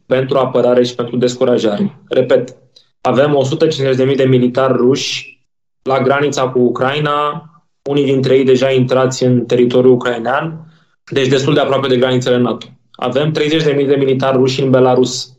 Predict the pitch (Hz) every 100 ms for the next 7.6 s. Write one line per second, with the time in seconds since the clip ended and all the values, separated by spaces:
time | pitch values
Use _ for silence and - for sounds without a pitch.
0 | - 127 127 117 113 127 - 123 120 123
1 | 120 123 127 123 117 123 123 127 123 123
2 | 123 123 127 123 - - _ _ - 127
3 | 123 131 120 110 127 127 - - 123 123
4 | - 127 123 123 110 - _ _ _ 135
5 | 131 143 131 143 131 135 135 131 131 127
6 | 127 113 151 160 160 160 151 151 147 151
7 | 147 143 139 131 147